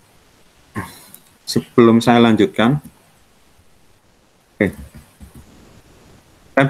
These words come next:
bu-, eh, apa namanya, eh, buat tugas ya. Saya s-, ada tugas buat kalian ya. Tugasnya adalah tugas kelompok ya.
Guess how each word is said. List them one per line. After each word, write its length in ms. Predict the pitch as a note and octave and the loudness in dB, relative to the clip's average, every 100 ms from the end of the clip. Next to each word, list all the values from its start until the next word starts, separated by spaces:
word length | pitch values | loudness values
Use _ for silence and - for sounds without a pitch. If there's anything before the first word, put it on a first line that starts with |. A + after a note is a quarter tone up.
| - | -2
bu-, 160 | A2 | -4
eh, 840 | - - C3 A#2 A2+ A2 A2 G#2+ G#2 | -4 -4 0 2 2 2 4 4 2
apa 160 | G2+ C#3+ | 0 0
namanya, 560 | A#2 G#2 G#2 C3 C#3 - _ - | 2 2 2 2 0 -4 _ -4
eh, 240 | G#2+ G#2+ - | 0 0 0
buat 160 | A#2 - | 0 0
tugas 480 | A2 A2+ A2+ - | 0 0 -2 -2
ya. 160 | F#2 A#2+ - _ _ _ _ _ _ - | -8 -8 -12 _ _ _ _ _ _ -8
Saya 480 | F#2 G2 F#2+ F#2+ G2 - - - - - _ - - - - - | -4 -2 -2 -2 -6 -14 -20 -20 -20 -20 _ -20 -20 -20 -20 -18
s-, 640 | - - - - - - - | -6 -2 0 -2 -6 -14 -10
ada 240 | - G2+ F#2+ | -2 0 0
tugas 320 | - G#2+ - | 0 -2 0
buat 160 | G2 | -2
kalian 480 | - F#2+ F#2 G2 C#3 - - _ | 0 0 2 2 -2 -6 -20 _
ya. 240 | - G#2 C3 - - - - - - - - | -2 -2 -2 -8 -20 -20 -20 -20 -20 -20 -4
Tugasnya 400 | A2+ B2 A2+ C3+ | -2 0 0 0
adalah 320 | C3+ A#2+ A2+ | 2 2 0
tugas 320 | A#2+ A2+ - | -4 -4 -4
kelompok 480 | G#2+ G2+ F#2+ A#2+ A#2+ _ _ _ _ _ _ _ _ - | -4 -4 -2 -4 -4 _ _ _ _ _ _ _ _ -12
ya. 240 | G2+ G#2 | -10 -10